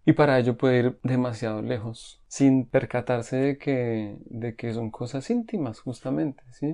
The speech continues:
O sea, lo que dice García Márquez es que en su búsqueda el crítico llega a un lugar equivocado por no estar al corriente de esas intimidades.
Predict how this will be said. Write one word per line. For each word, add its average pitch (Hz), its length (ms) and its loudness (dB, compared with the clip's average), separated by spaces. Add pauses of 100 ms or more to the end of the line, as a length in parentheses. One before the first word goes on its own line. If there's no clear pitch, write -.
(120)
O - 20 -20
sea, 175 100 4
lo 170 120 4
que 165 120 2
dice 160 160 4
García 160 300 0
Márquez 139 380 -2
es 139 160 -4
que 143 340 -2
en 156 180 6
su 151 200 4
búsqueda 190 720 4
el 151 220 -2
crítico 156 640 -2 (120)
llega 143 220 4
a 143 40 2
un 147 60 0
lugar 143 260 2
equivocado 120 760 -2 (100)
por 120 240 2
no 113 200 0
estar 113 220 -4
al 113 140 -2
corriente 107 560 -8
de 110 120 -4
esas 101 280 -14
intimidades. 104 640 -12